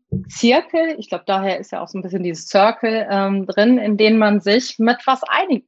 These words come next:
Eigenem auseinandersetzt. Allerdings geleitet durch dich, ähm, dass man so ein bisschen vorangetrieben wird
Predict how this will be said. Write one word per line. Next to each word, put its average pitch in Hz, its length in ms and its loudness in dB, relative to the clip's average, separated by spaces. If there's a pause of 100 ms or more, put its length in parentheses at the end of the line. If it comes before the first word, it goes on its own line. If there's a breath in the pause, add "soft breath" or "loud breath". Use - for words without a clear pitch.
Eigenem 220 380 0
auseinandersetzt. 156 840 -6
Allerdings 196 600 -2
geleitet 185 540 2
durch 185 260 -6
dich, 359 300 -2 (520 loud breath)
ähm, 233 720 0
dass 220 220 -4
man 226 120 0
so 214 80 -4
ein 214 80 -2
bisschen 226 400 -2
vorangetrieben 214 920 -2
wird 143 260 -6